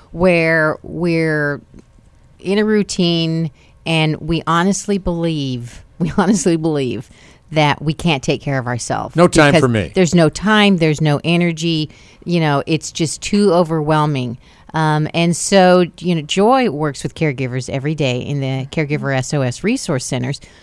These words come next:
Speaker 1: So what do you, t-, you've been telling this caregiver,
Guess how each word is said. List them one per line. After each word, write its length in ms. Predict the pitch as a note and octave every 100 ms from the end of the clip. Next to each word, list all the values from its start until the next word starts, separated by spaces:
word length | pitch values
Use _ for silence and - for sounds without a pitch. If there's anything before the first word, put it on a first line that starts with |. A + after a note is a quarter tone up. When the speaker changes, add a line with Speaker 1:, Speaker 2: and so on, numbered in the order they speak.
| -
Speaker 1:
So 240 | - A3+ G#3+
what 420 | F#3 F#3 C#4 -
do 80 | C4+
you, 360 | A#3 F#3+ G#3 G#3+
t-, 220 | - D3+
you've 160 | D#3+
been 100 | D3+
telling 300 | D3 G#3+ B3+
this 160 | C4 -
caregiver, 680 | A3 F3+ E3 D#3+ D3+ D3+